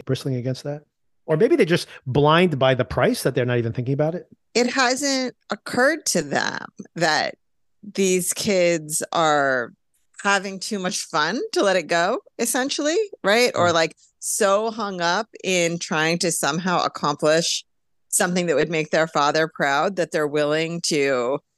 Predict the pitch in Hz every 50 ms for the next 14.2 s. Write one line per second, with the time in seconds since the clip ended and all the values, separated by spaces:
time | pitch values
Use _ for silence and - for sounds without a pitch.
0 | - 90 151 151 170 147 139 151 165 - - 196 175 180 190 185 175 175 - -
1 | 156 160 160 - - 175 151 143 143 147 147 160 - - - _ _ _ _ 208
2 | 202 - - - _ - - - 175 151 - 175 170 - _ _ - - - 170
3 | - 175 160 147 160 165 - - 269 294 320 330 - 254 269 - 262 - - 254
4 | 262 262 214 214 220 220 - - - - 202 214 254 - - - 226 208 208 214
5 | - 233 208 214 208 - - - - _ _ _ _ _ _ _ - - - 277
6 | 240 226 220 208 208 - - - 214 220 226 214 180 160 147 147 156 170 - -
7 | - 165 160 151 165 160 151 - - 156 156 156 151 151 151 156 - - 175 151
8 | 143 147 180 247 349 403 392 330 - 175 190 247 269 - - 190 175 156 175 208
9 | 233 226 - - 180 156 147 - - 170 156 185 190 180 147 127 123 127 139 160
10 | - - _ 170 156 143 139 - - 156 190 - - - - - - - - -
11 | - _ _ _ _ _ _ _ _ _ - _ _ _ - 165 156 131 131 139
12 | 139 135 123 123 135 139 - - - 139 139 131 - - - - - 135 127 120
13 | 117 - - 156 139 123 123 123 110 123 151 151 - 139 127 110 120 - - 143
14 | 131 135 -